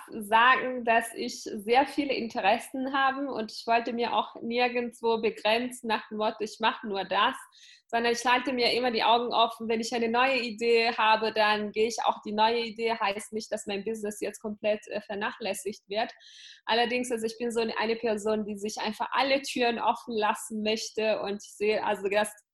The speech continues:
ganz viele Impulse kommen und dass es immer nach oben geht. Also dass ich auf jeden Fall schon jetzt sehr gut verwirklicht bin mit was ich tue, aber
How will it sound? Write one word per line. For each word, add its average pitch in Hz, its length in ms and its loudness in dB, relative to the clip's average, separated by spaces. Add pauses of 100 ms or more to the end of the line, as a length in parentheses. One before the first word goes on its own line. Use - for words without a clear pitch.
ganz 269 260 4
viele 262 220 0
Impulse 240 480 0
kommen 220 500 -2
und 208 220 -8
dass 214 180 -6
es - 80 -20
immer 233 220 0
nach 220 160 2
oben 196 300 0
geht. 160 340 -4
Also 185 280 -4
dass 196 380 -4 (420)
ich 233 160 -4
auf 233 140 -2
jeden 294 200 2
Fall 285 140 4
schon 233 280 -2
jetzt 233 200 0 (140)
sehr 247 220 2
gut 247 240 -4
verwirklicht 240 800 -4
bin 254 180 -2
mit 226 180 -6
was 220 200 -4
ich - 260 -16
tue, 277 340 4 (440)
aber 233 300 4